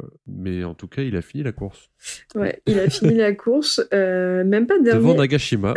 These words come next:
Speaker 2: <laughs> Ouais.
Speaker 1: Ouais, devant
Speaker 2: De-,
Speaker 1: Nagashima.
Speaker 2: devant... devant Nagashima,
Speaker 1: Oui, Binder.
Speaker 2: Binder et Marini. Donc, il a même pas fini dernier. Par contre, il a fait, euh,
Speaker 1: Non.
Speaker 2: toutes les séances d'essai dernier, toutes les qualifs derniers, si je me dis, me dis pas de bêtises. Je crois
Speaker 1: Ouais,
Speaker 2: qu'il y
Speaker 1: en Q-,
Speaker 2: avait
Speaker 1: en Q un, il est à trois secondes, je crois, euh, de la tête.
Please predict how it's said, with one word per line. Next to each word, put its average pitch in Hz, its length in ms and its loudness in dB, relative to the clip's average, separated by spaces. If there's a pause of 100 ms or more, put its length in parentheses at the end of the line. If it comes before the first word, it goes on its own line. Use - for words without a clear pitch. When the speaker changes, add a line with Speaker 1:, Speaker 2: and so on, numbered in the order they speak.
(120)
Speaker 2:
<laughs> 214 200 -2
Ouais. 101 60 2
Speaker 1:
Ouais, 101 180 -2
devant 110 300 0
Speaker 2:
De-, 139 60 2
Speaker 1:
Nagashima. 110 640 -4
Speaker 2:
devant... 214 300 2 (560)
devant 196 300 2
Nagashima, 226 640 0
Speaker 1:
Oui, 254 80 0
Binder. 208 200 2 (260)
Speaker 2:
Binder 269 120 -2
et 202 80 2
Marini. 220 480 0 (140)
Donc, 196 260 -4
il 185 140 0
a 170 60 0
même 190 140 0
pas 262 120 2
fini 233 260 0
dernier. 214 300 0
Par 214 160 -2
contre, 233 180 -4
il 190 80 0
a 190 80 0
fait, 226 300 0
euh, 185 320 -2 (180)
Speaker 1:
Non. 214 60 -4
Speaker 2:
toutes 262 180 -2
les 254 120 0
séances 233 340 0
d'essai 220 260 0
dernier, 214 400 0
toutes - 180 -8
les 220 120 -2
qualifs 208 260 -2
derniers, 202 320 0
si 233 140 -6
je 196 80 -2
me 190 80 2
dis, 185 340 -6
me 196 160 0
dis 185 180 -10
pas 208 120 -4
de 196 80 -6
bêtises. 220 400 -4 (340)
Je - 60 -18
crois - 80 2
Speaker 1:
Ouais, 185 80 2
Speaker 2:
qu'il 202 80 2
y 202 40 -2
Speaker 1:
en 185 40 -2
Q-, 185 100 0
Speaker 2:
avait 175 680 -4
Speaker 1:
en - 100 0
Q - 300 -4
un, 120 160 -2
il 98 160 -2
est 95 80 0
à 92 100 -4
trois - 240 -4
secondes, 104 320 -8
je - 60 -20
crois, 104 240 -8
euh, 87 520 -12
de 87 440 -18
la 95 100 -4
tête. - 380 -12